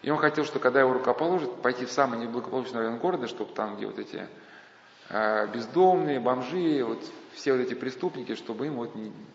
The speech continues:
рассказать о любви. И когда его закончил семинарию, рукоположили, он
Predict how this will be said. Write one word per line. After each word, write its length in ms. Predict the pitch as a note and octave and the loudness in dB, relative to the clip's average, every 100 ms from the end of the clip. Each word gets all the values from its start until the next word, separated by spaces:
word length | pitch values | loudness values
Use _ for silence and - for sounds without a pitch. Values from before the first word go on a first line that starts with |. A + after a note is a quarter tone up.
| - | -14
рассказать 440 | - A2+ - B2+ A#2+ | -8 -6 -2 -2 0
о 20 | |
любви. 340 | A2+ G2+ - - - - _ _ - - - - - - _ _ _ - | -6 -6 -10 -14 -20 -20 _ _ -20 -20 -20 -20 -20 -20 _ _ _ -6
И 120 | D#3 | 2
когда 300 | E3 D#3+ E3 | 4 10 10
его 380 | C#3+ D3 C3 B2+ | 10 8 6 4
закончил 300 | C#3+ C#3 A2 | 2 -2 -4
семинарию, 440 | B2+ F3 F#3 D3+ | -2 2 4 2
рукоположили, 560 | B2 - B2 D3+ F3+ D3 | 0 0 2 2 0 -2
он 180 | A2+ | -2